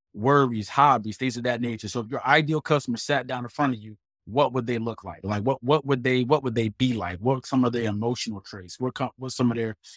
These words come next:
you know, their, their, their, uh, mindset? What are a couple of their goals? And you craft that so that you can understand who you're talking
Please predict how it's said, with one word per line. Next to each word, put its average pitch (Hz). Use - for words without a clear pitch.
you 120
know, 110
their, 107
their, 110
their, 107
uh, 107
mindset? 113
What 117
are 117
a -
couple 110
of 101
their 95
goals? 101
And 110
you 107
craft 175
that 117
so 120
that 117
you 131
can 123
understand 117
who 117
you're 107
talking 101